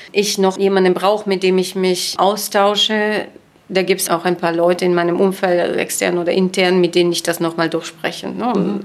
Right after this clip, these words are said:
Speaker 1: Sei es jemand von der Gruppe oder unser Aufsichtsratsvorsitzender, da kann man gut diese Themen durchbesprechen
Speaker 2: Mhm.
Speaker 1: und sich einen Rat einfach holen.
Speaker 2: Und das ist auch noch wichtig, oder?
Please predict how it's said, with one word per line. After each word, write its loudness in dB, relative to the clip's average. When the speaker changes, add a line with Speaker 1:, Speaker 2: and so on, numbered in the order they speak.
Speaker 1:
Sei 0
es -2
jemand 2
von -2
der 2
Gruppe 2
oder 0
unser -4
Aufsichtsratsvorsitzender, 0
da 2
kann 0
man 2
gut -4
diese -2
Themen 2
durchbesprechen -2
Speaker 2:
Mhm. -10
Speaker 1:
und -4
sich -4
einen -2
Rat -4
einfach -14
holen. -6
Speaker 2:
Und -2
das 2
ist 2
auch -2
noch -4
wichtig, -2
oder? 0